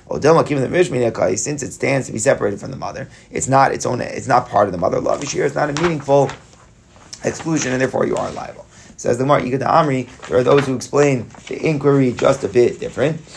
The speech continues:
Given the Lavi Arachimo, do we say that since the fetus is not the mother's thigh, so Lavi Shir, it's not a, it's not an exclusion. Odom, given the Sarach, since it needs,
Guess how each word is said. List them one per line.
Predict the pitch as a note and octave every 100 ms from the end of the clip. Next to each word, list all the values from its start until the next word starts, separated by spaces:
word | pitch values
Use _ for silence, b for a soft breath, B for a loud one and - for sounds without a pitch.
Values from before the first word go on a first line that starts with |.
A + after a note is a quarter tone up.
| B B -
Given | D#3+
the | D3
Lavi | - D#3 D3+
Arachimo, | C3 C#3+ E3 C3+
do | B2+
we | -
say | D3 C#3 C3+
that | A#2
since | - D#3+
the | - B2
fetus | D3 D3 A#2+ -
is | - B2
not | A#2+ C3+ C3+ -
the |
mother's | A#2 G2+ G#2
thigh, | - F2 -
so | -
Lavi | G2 -
Shir, | - -
it's | -
not | A2 A2+ -
a, | -
it's | - - - -
not | A2
an | A#2+
exclusion. | A#2+ C#3 C#3 -
Odom, | - D3 B2+
given | B2+
the | A2
Sarach, | - C#3+ C3+ B B B B
since | C#3+ D#3
it | D3+
needs, | E3 B2+ D#3+ E3+ B2+ G#2